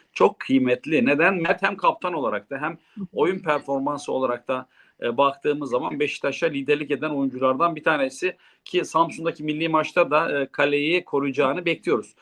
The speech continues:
Speaker 1: Diğer taraftan, e, tabii Ersin yok kadroda. E, Ersin'in olmaması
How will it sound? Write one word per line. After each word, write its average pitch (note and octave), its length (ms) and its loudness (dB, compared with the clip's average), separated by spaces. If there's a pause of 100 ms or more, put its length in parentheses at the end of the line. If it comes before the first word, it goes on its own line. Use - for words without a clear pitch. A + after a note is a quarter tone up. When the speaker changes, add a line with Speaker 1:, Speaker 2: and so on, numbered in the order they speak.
(280)
Speaker 1:
Diğer G3+ 220 4
taraftan, G3+ 500 2
e, E3+ 240 -2
tabii - 180 -2
Ersin E3+ 360 -2
yok G3+ 280 -4
kadroda. B2 640 -2
E, C#3 280 -4
Ersin'in D3+ 360 -4
olmaması F3+ 760 -2